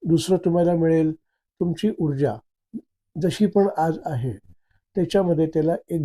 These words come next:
गती मिळेल, त्याला एक चालना मिळेल. समजा ती ऊर्जा खूप हळूहळू चालून राहिली आहे,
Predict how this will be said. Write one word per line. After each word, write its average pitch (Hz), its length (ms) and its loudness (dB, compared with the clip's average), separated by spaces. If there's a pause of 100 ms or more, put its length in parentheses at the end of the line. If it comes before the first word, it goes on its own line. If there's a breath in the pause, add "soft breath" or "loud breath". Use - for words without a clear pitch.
गती 165 220 0
मिळेल, 120 420 -2 (420)
त्याला 170 220 2
एक 165 200 0
चालना 147 400 0
मिळेल. 123 320 -4 (640)
समजा 180 340 2
ती 185 240 -4
ऊर्जा 160 400 2
खूप 208 280 -2 (260)
हळूहळू 165 540 4
चालून 156 400 2
राहिली 139 300 -2
आहे, 120 300 -6